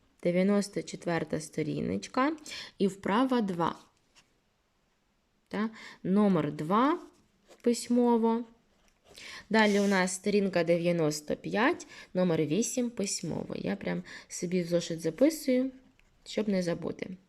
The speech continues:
Номер вісім письмово. Та? Отак коротко ми сьогодні працюємо на цій сторіночці. Тут нічого важкого, все, що ми робили, а, то, будь ласка, попрацюйте. Ми вже вміємо знаходити частинку від числа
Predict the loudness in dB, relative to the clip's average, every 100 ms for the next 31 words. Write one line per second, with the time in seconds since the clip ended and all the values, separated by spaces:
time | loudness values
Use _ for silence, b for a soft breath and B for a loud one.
0 | _ -6 -2 0 -2 -2 -2 -2 -4 -6
1 | B B B B _ -2 -2 -2 -4 -4
2 | -8 -12 -18 _ _ -4 -2 B B -2
3 | 2 2 6 4 4 0 -4 -2 -2 0
4 | 0 0 -2 -4 0 0 2 -2 -6 -12
5 | _ _ _ _ 0 4 4 2 2 2
6 | 0 0 0 0 -4 -6 -8 -8 -8 B
7 | B 0 4 4 4 2 4 2 0 4
8 | 6 6 4 2 2 2 2 0 2 2
9 | 2 4 4 4 0 B B B B -4
10 | 0 2 2 2 2 4 2 0 -2 0
11 | 2 2 0 0 -2 -2 0 2 2 2
12 | 2 4 4 4 2 0 2 2 2 0
13 | 2 0 2 0 2 2 2 2 0 2
14 | 2